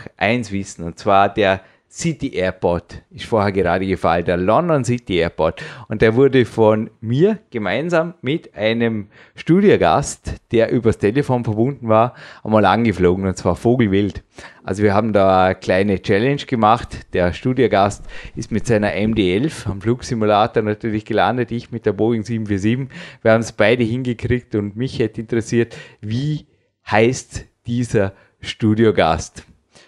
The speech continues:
Ja, der Preis ist heißt, ein PowerQuest zwei. Und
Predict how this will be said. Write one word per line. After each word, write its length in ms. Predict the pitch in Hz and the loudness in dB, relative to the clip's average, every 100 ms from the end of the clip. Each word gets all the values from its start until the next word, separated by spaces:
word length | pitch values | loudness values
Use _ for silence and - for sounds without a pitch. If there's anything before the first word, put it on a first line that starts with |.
| _ | _
Ja, 320 | - 226 107 - _ _ _ _ | 4 4 4 -2 _ _ _ _
der 100 | - | -6
Preis 300 | - 107 117 | 0 2 2
ist 180 | 113 - | 0 -2
heißt, 420 | 90 131 190 - - | 0 0 0 -8 -2
ein 280 | 104 131 - | 0 0 0
PowerQuest 580 | 104 113 117 110 - | 2 2 0 -6 -8
zwei. 380 | - 87 80 165 - _ - - - - - | -6 -2 0 -2 -6 _ -20 -20 -20 -20 -2
Und 760 | 127 123 113 107 101 - - | 2 4 4 0 -4 -10 -18